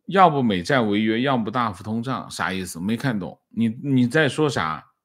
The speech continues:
为什么美债要违约？美国还不，还不起了吗？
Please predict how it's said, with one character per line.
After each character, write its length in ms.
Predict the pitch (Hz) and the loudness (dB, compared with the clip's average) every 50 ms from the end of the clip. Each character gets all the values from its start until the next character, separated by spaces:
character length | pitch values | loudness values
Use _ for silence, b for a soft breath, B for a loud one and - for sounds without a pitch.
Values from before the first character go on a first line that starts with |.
| _ _ _ _ _ _ _ _ _ _ _ _ _ _ - | _ _ _ _ _ _ _ _ _ _ _ _ _ _ 0
为 120 | - 190 | 4 4
什 140 | 180 143 160 | 4 4 2
么 120 | 151 143 123 | 2 2 0
美 160 | 110 101 95 | 0 0 0
债 180 | 90 123 117 | 0 0 2
要 140 | 110 104 98 | 2 0 0
违 160 | 90 87 85 | -2 -4 -4
约？ 320 | 82 82 80 78 73 64 - - 104 - - - - - - - | -4 -4 -6 -6 -8 -10 -12 -16 -18 -16 -18 -18 -20 -20 -20 -12
美 240 | - 120 120 113 107 | -4 -2 0 0 0
国 400 | 101 120 127 131 135 139 135 131 | 0 2 4 4 4 4 2 0
还 300 | 135 - 160 139 123 113 | 0 2 2 2 2 0
不， 180 | 110 98 - - - - _ _ _ _ _ _ _ _ _ _ _ | -4 -8 -12 -16 -20 -20 _ _ _ _ _ _ _ _ _ _ _
还 200 | - 120 127 147 | -2 -2 0 0
不 80 | 156 | -2
起 200 | 135 - - 90 | -4 -4 -6 -8
了 100 | 80 82 | -6 -6
吗？ 320 | 92 101 107 113 123 127 | -6 -6 -6 -6 -8 -12